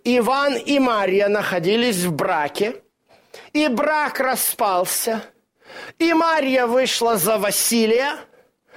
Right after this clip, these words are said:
и их брак распался по какой-то причине –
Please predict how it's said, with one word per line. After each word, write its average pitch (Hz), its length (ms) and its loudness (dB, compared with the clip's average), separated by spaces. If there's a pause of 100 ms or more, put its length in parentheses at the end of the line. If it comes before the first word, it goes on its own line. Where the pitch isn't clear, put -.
(420)
и 349 480 2
их 226 160 0
брак 240 480 0
распался 240 920 0
по 262 180 -2
какой-то 247 580 0
причине – 254 920 0